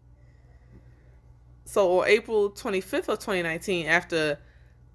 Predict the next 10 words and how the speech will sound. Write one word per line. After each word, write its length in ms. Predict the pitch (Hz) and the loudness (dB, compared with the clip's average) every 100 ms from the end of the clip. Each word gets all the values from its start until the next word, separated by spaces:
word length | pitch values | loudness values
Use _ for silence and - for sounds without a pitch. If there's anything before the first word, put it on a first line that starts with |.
| - | -6
deliberating 800 | 165 165 190 208 214 190 170 170 | -4 0 2 2 2 2 2 -2
for 200 | - - | -6 -8
two 560 | - - - 285 277 | -8 -10 -2 0 2
days, 800 | 214 180 147 - - - - - - - _ _ _ - - - - | 6 6 4 -2 -12 -18 -20 -20 -20 -20 _ _ _ -20 -20 -18 0
the 120 | 185 | 0
jury 420 | 170 247 294 302 | 4 4 4 2
found 640 | 294 277 226 208 196 - | 2 4 6 6 4 2
Anna 500 | 202 202 190 175 165 | 4 6 6 4 0
guilty 480 | 165 165 226 233 247 | -2 2 2 2 4
of 160 | 180 | 4